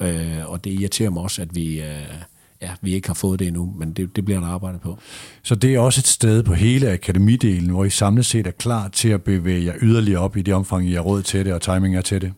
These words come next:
Speaker 1: Jamen, vi investerer jo hele tiden. Altså, det, det er jo, øh, vi har jo selv investeret i Goal Station nu her. Øh, altså, det undrer mig, at du ikke er kommet ind på, på, på den her frygtelige bane, som, øh, som vi... Øh,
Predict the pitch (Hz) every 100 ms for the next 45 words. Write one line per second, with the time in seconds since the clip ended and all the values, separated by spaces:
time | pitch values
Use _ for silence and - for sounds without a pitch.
0 | - 92 92 110 107 104 139 113 95 127
1 | 120 117 104 92 101 104 107 107 113 104
2 | 95 92 87 107 107 98 135 113 101 -
3 | 113 101 104 113 - 104 101 101 92 113
4 | 107 101 104 87 - - - _ 101 90
5 | 85 78 76 76 76 76 76 - - 87
6 | - 85 87 104 90 110 107 95 87 101
7 | 101 107 90 95 101 107 98 92 - 98
8 | 92 - 101 101 98 - 107 107 87 90
9 | 98 110 101 90 87 85 82 82 92 87
10 | 90 90 82 76 80